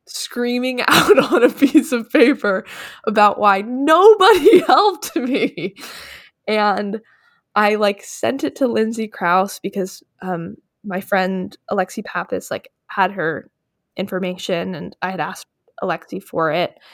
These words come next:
and was a little cryptic to Alexi about what I was doing.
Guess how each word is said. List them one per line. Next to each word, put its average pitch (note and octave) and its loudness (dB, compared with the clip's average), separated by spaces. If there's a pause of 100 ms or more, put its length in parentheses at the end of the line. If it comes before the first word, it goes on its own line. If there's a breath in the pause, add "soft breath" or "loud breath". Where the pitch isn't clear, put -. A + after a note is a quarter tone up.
(500 soft breath)
and F3 -4 (480)
was F#3+ -4 (100)
a B3 0
little D4+ 0
cryptic B3 -6
to - -10
Alexi G3 -6
about F3 -2
what F3 0
I E3 -2
was F#3 -6
doing. F3 -2